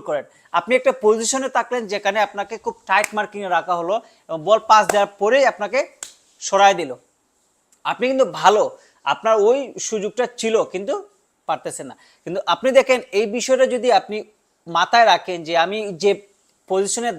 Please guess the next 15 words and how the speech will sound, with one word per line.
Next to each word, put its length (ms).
দাঁড়িয়ে 340
আছি, 180
এই 60
পজিশনটা 680
আমার 220
কতটুকু 460
নেয়ার 260
গোলপোস্ট 400
থেকে 140
এবং 120
কতটুকু 400
ফাঁকা 320
আমি, 140
আমাকে 260
কে 100